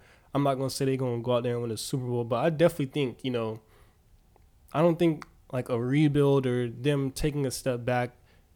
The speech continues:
is really, really, like, a big possibility. Now, you know, gotta talk about the schedule and stuff. We looked at all that.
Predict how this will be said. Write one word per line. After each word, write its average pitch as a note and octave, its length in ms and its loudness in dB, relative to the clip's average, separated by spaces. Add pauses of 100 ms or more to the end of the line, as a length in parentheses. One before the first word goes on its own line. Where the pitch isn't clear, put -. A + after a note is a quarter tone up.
(120)
is A#2+ 160 -2
really, C3+ 520 0
really, C3 380 0
like, A2+ 260 -4
a C3 120 -6
big C3 440 -2
possibility. B2 720 -4
Now, A#2 220 -2
you A#2+ 100 -6
know, A#2 240 -4 (580)
gotta B2 180 0
talk C#3 200 0
about B2+ 160 0
the B2+ 40 -6
schedule C#3 320 0
and B2+ 100 -4
stuff. C3 220 -4
We C#3+ 60 0
looked C#3+ 200 2
at B2 80 -4
all A#2 120 0
that. C#3 320 0